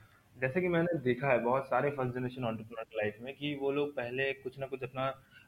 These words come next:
लाइक, जॉब या वगैरह से स्टार्ट करते हैं, फिर जाके उनको सेल्फ रियलाइजेशन होता है कि, अ, "बॉस, that's not my thing, मेरे को कुछ अपना स्टार्ट करना है।" लाइक, आपकी जर्नी भी लगभग वैसे ही रही और बहुत कांग्रेचुलेशंस आपको कि इन आठ सालों में आपने बहुत अच्छी जो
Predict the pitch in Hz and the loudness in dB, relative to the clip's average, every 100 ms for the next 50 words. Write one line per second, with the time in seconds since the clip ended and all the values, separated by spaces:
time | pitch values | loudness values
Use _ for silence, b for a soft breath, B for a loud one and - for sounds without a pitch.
0 | 113 113 113 110 117 127 127 127 123 123 | -4 -4 -4 -4 2 2 4 0 -2 -2
1 | 131 127 - 117 127 127 123 127 127 139 | -4 -6 -2 0 0 -4 -10 -10 -10 -6
2 | 135 135 135 131 135 131 131 123 117 117 | -2 -2 -4 -6 -6 -2 -4 -2 -2 0
3 | 123 131 135 131 127 131 127 139 135 - | 0 -2 -6 -14 -6 -6 -6 -14 -14 -18
4 | b b b - 117 113 143 147 - 123 | b b b 4 4 6 2 2 -2 2
5 | 131 - 127 131 131 127 123 - 123 139 | 2 2 -2 -2 -2 -4 -6 -6 -8 -6
6 | 120 117 123 120 110 113 117 - 104 104 | -6 -6 -6 -4 -4 -4 -8 0 -2 -2
7 | 98 98 95 104 110 107 110 127 120 120 | -12 -12 -10 -8 -6 -8 -8 -8 -6 -6
8 | 127 123 127 117 - 127 120 117 131 127 | -6 -6 -2 -2 -2 -6 -4 -4 -4 -4
9 | 113 113 - b b b - 107 107 107 | -4 -6 -16 b b b -2 2 2 2
10 | 120 139 120 113 113 117 143 143 147 135 | -2 0 -2 0 0 0 -4 -6 -4 -2
11 | 127 139 143 - 113 117 117 117 117 117 | -2 -4 -8 -8 -8 -6 0 0 0 -2
12 | 117 123 127 113 113 120 113 113 131 120 | -2 -2 -2 -2 -4 -10 -12 -10 -8 -8
13 | - - 139 135 135 | -10 -6 -4 0 0